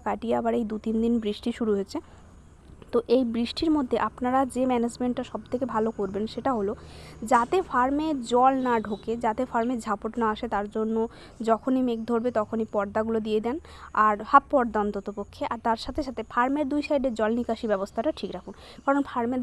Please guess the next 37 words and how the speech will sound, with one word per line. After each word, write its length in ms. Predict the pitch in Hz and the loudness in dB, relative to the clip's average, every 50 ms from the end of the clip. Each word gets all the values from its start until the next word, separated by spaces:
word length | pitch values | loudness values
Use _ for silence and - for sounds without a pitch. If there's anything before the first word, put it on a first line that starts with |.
| 240 | -2
ধারে 220 | 214 226 214 220 254 262 | -2 0 0 0 0 0
ধারে 160 | 277 277 294 277 240 | 0 2 0 0 0
যদি 140 | 254 247 262 247 | 0 0 0 0
লিটারটা 340 | 226 214 - 233 226 - 262 233 208 | -2 -2 -2 -4 -4 -4 -4 -6 -6
ভিজে 220 | 202 208 - 247 233 214 | -6 -4 -4 -2 -2 -2
যায়, 140 | 208 208 233 - - - - - | -4 -4 -6 -10 -16 -20 -8 -2
তার 120 | - 254 - - | -2 -2 0 0
সাথে 160 | 269 233 - 240 | -2 -4 -2 -4
সাথে 140 | 254 247 - 262 247 | -2 -2 0 0 0
মাটিটা 280 | 214 208 240 226 269 262 254 | 0 0 0 0 2 2 2
যদি 120 | 262 262 247 208 | 0 0 0 0
ড্যাম 160 | 208 202 226 247 | 2 2 2 0
হয়ে 120 | 240 220 202 | 0 -2 -2
যায়, 100 | 202 208 - | -4 -6 -6
সেক্ষেত্রে 320 | - 269 254 285 - 269 262 262 | -4 -4 -2 -2 0 0 0 0
কিন্তু 180 | 262 254 247 294 269 240 | 0 0 2 2 2 2
মুরগির 420 | 220 214 214 220 233 262 269 277 277 277 - - - - - - - 208 208 240 | 2 0 0 -2 -2 -2 0 -2 -2 -4 -8 -14 -16 -16 -14 -12 -10 -6 -2 0
যে 120 | 262 254 254 240 - - - - - - - - - - - - - - | 2 2 2 2 -2 -6 -12 -20 -20 -20 -20 -20 -20 -20 -20 -20 -4 0
কক্সে 300 | - 247 247 - - - 302 269 | 0 0 0 0 0 2 2 2
আসার 180 | - 277 254 247 - | 2 -2 -6 -4 -2
সম্ভাবনা 460 | 254 240 240 240 240 233 247 233 233 226 214 | 0 0 0 0 0 0 0 0 0 0 0
বলুন, 200 | 220 220 220 214 233 - - | -2 -2 -2 -4 -6 -6 0
ঠান্ডা 280 | - 247 254 254 262 254 247 | 2 2 4 4 4 4 4
লাগার 220 | 240 240 233 - - | 2 0 -2 -2 -2
সম্ভাবনা 380 | 247 226 226 226 220 214 214 214 214 | -2 -2 -2 -2 -2 -2 -2 -2 -2
বলুন, 140 | 220 226 - - 262 | -2 -2 -2 0 0
এগুলো 160 | 254 285 285 269 285 | 2 2 2 2 2
কিন্তু 160 | 269 254 277 233 | 2 0 2 2
বেড়ে 160 | 220 202 196 185 - | 0 0 0 -2 -6
যাবে। 180 | 190 185 196 196 - - - - - - - | -8 -10 -12 -14 -16 -18 -20 -20 -16 -8 -6
তো 40 | 269 247 - 247 277 | -6 -2 2 4 6
এর 80 | 285 285 262 | 6 6 4
জন্য 160 | 294 302 302 311 302 285 | 2 4 4 4 4 4
আমি 100 | 285 277 254 | 2 2 2
অ্যালার্ট 240 | 220 220 226 226 - - - | 2 0 0 -2 -4 -4 -2
করছি, 300 | 226 208 - - - 240 277 - - - - - - | -2 -2 -2 -6 -10 -10 -10 -10 -14 -20 -20 -2 2
কারণ 180 | 269 269 294 | 4 4 4